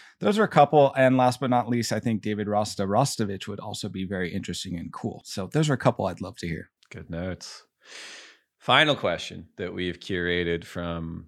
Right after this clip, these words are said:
Speaker 2: the Instagram community is from et mag Gster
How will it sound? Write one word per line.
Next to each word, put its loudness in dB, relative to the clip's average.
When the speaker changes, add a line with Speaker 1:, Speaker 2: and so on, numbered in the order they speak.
Speaker 2:
the -8
Instagram -10
community -10
is -8
from -8
et 4
mag 2
Gster -6